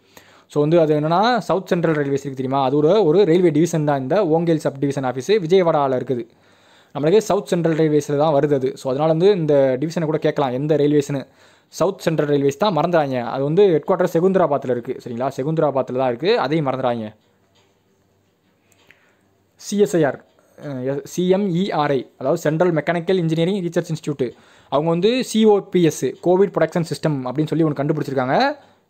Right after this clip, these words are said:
சரிங்களா? அது வந்து எதுக்காகனா, அதாவது, அஹ், ஸ்டார்ட் அப் ஒர்க் பிளேஸ்லாம் வந்து எப்படி சேஃப்டியாக இருந்துக்கலாம், கொரோனா தொற்று இல்லாமல் வைரஸ் வந்து இருக்கலாம்னு சொல்லி, வைரஸ்லேருந்து. So அது பார்த்தீங்கன்னா, அந்த சி ஓ பி எஸ், அந்த சிஸ்டம் வந்து அ, சோலார் பேஸ்டு இன்டெலிஜென்ட் மாஸ்க்கு, அப்புறம் த்ரீ சிக்ஸ்டி டிகிரி கிரா-, கார் ஃப்ளாஷர் அதெல்லாம் இருக்கு அதுல.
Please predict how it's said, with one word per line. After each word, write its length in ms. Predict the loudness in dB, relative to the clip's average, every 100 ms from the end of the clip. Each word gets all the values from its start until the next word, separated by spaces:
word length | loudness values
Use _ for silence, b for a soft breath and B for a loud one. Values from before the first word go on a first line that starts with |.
| -10
சரிங்களா? 260 | -4 0 2
அது 140 | 2
வந்து 140 | 2
எதுக்காகனா, 360 | 2 2 2 2
அதாவது, 280 | 2 4 4 2 -4 b b -14
அஹ், 160 | -8 -4
ஸ்டார்ட் 280 | 0 0 0
அப் 120 | -2
ஒர்க் 160 | -2
பிளேஸ்லாம் 400 | 0 0 2 0
வந்து 160 | 2 4
எப்படி 240 | 4 4 2
சேஃப்டியாக 420 | 4 0 0 0
இருந்துக்கலாம், 460 | 2 0 0 0 0 0
கொரோனா 260 | 0 0
தொற்று 280 | -2 -6 -4
இல்லாமல் 220 | -2 0
வைரஸ் 280 | 2 0 -2
வந்து 220 | -6 -4
இருக்கலாம்னு 340 | -4 -4 -6 -8
சொல்லி, 180 | -10 -12 b b
வைரஸ்லேருந்து. 520 | -4 -2 -4 -6 -10 b b b _
So 80 | -2
அது 100 | 0
பார்த்தீங்கன்னா, 380 | 0 0 0 2
அந்த 160 | 2 4 4 0
சி 160 | 0 2
ஓ 100 | 2
பி 140 | 4 2
எஸ், 220 | 2 -2 -6
அந்த 180 | -10 -8
சிஸ்டம் 320 | -6 -4 -2
வந்து 180 | 0 0 0 -4 b b b _ -14
அ, 60 | -10 -8 -8 -8
சோலார் 380 | 0 2 2 0
பேஸ்டு 320 | -4 0 0 0
இன்டெலிஜென்ட் 500 | -2 -2 0 -2 -4
மாஸ்க்கு, 420 | -2 -2 -2 0 2 0 -4
அப்புறம் 240 | -8 -8
த்ரீ 160 | -4 -6
சிக்ஸ்டி 280 | -6 -8 -4
டிகிரி 220 | -2 -4
கிரா-, 260 | -2 -4 -4 -2
கார் 240 | -2 -2
ஃப்ளாஷர் 420 | -4 -4 -2 -2
அதெல்லாம் 280 | -2 0 0
இருக்கு 180 | 0 -2
அதுல. 180 | 0